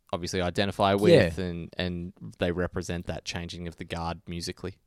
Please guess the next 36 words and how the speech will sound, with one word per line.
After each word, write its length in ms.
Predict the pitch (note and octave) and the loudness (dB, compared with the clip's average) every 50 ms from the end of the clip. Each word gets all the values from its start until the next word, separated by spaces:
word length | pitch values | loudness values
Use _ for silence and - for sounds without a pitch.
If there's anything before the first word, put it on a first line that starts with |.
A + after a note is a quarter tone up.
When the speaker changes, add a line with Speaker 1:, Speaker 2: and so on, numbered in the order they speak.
| _ _ - | _ _ 2
Speaker 2:
Bit, 160 | F#3 E3 C#3 | 2 4 4
bit 120 | G3 F#3 | 4 2
funny, 260 | - - C3+ C3 - - | 4 2 2 2 2 0
bit 140 | G#2+ C3 | 0 0
of 80 | B2+ A#2 | 2 2
a 40 | G2+ | 2
fun 200 | - A#2 G2+ F2 | 2 2 0 2
fact 260 | - G#2 F#2+ - - | 2 0 0 0 2
here. 140 | F#2+ E2+ D#2+ | 0 0 2
So 140 | - G2+ F#2+ | 4 4 6
in 160 | F#2+ A#2 D3+ | 6 6 6
the 80 | B2+ | 4
background, 420 | G2+ - G#2 G#2+ - - G#2+ G2 F#2+ | 4 4 2 2 2 2 2 4 4
I 60 | F#2+ | 4
think 120 | - F#3 | 4 2
it's 100 | F#3 - | 2 4
when 100 | D#3+ D3 | 4 4
Homer's 240 | A#2+ B2+ B2+ A#2+ G#2 | 4 6 6 4 4
being 220 | - A2+ A2 G#2 F#2 | 4 4 4 4 4
called 220 | - G#2+ G2 F#2 | 4 4 4 4
a 40 | E2+ | 4
narc. 400 | E2 F2 F#2 E2+ D2 - - - - - - - - - | 2 2 0 0 0 -2 -8 -14 -16 -14 -16 -16 -8 -6
Speaker 1:
Mm. 340 | E3+ D3+ B2+ G2+ F#2 C3 - - _ _ _ _ _ _ _ | -4 -4 -4 -4 -6 -8 -10 -12 _ _ _ _ _ _ _
Speaker 2:
Eric 260 | - C#3 D#3 F3 - - | 4 6 6 6 4 2
Stefani, 500 | - - A#2 - A#2+ A#2 G#2+ F2+ E2 D#2 | 0 0 0 2 4 4 4 4 2 2
Gwen 180 | - G#2 G2+ | 2 2 2
Stefani's 380 | - - F2+ G2 F2+ F2 E2 D#2+ | 2 -2 -2 -2 -2 -2 0 2
brother, 180 | - F2+ F2 | 2 4 4
who 60 | F2 F2+ | 4 2
was 100 | E2+ F2+ | 2 2
originally 300 | G2 F#2+ - F#2+ F2 E2+ | 0 0 0 -2 -2 -2
in 60 | E2 | 0
No 160 | F2 F2 E2 | 0 0 0
Doubt. 280 | D#2 - A#2 F2+ D#2 - - - | 0 0 0 0 0 -4 -4 -2
Speaker 1:
Yep. 140 | - A2 - - - _ _ | -2 -2 -2 -2 -8 _ _
Speaker 2:
He 480 | - C3 C3+ C3+ C3 B2+ B2 A#2+ A2 | 4 6 8 8 8 8 6 4 2